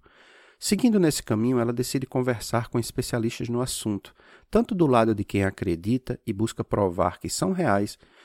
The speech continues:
quanto também com aquele que quer desbancar esses supostos mistérios. Esse, aquele, é o doutor Strand,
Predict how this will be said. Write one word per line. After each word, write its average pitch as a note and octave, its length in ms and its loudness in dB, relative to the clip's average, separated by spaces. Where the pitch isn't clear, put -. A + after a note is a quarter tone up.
quanto - 280 4
também C3+ 280 4
com C3+ 160 0
aquele C#3+ 480 2
que D3+ 140 -6
quer A2+ 220 -2
desbancar B2+ 580 0
esses G#2 240 -4
supostos - 680 -6
mistérios. - 760 -8
Esse, - 380 0
aquele, G2+ 560 0
é A2 80 2
o A#2+ 60 4
doutor B2+ 300 2
Strand, F2 480 -4